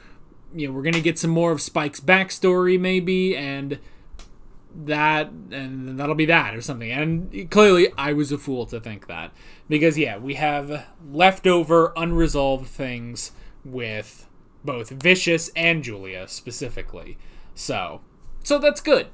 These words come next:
That's good. And that, honestly, that now makes, makes more sense with how they have portrayed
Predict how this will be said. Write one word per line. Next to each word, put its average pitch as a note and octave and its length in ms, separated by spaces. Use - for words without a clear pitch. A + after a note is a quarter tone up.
That's F#3 220
good. G3 280
And F3 220
that, G#3 340
honestly, E3+ 600
that G#3+ 320
now F#3+ 260
makes, - 640
makes F3 320
more F3+ 400
sense - 580
with C3 480
how E3+ 220
they D#3 220
have C3 560
portrayed B2 680